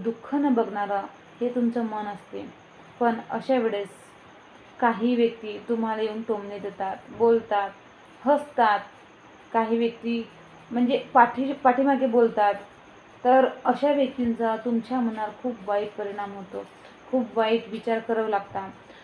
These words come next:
कधीकधी काय होतं माहिती आहे का, काही व्यक्ती तर आत्महत्या करतात, पागल होऊन जातात, मनोविकार होतात,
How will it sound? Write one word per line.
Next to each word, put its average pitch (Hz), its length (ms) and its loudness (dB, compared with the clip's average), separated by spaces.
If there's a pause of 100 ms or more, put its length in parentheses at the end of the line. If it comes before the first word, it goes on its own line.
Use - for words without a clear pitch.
(240)
कधीकधी 240 400 2
काय 240 260 0
होतं 233 240 0
माहिती 226 220 -4
आहे 214 100 -4
का, 226 260 -8 (420)
काही 220 220 -4
व्यक्ती 233 320 -4
तर 233 80 -4
आत्महत्या 214 520 -2
करतात, 196 420 -4 (600)
पागल 240 420 6
होऊन 262 200 4
जातात, 214 480 -2
मनोविकार 233 680 2
होतात, 220 360 0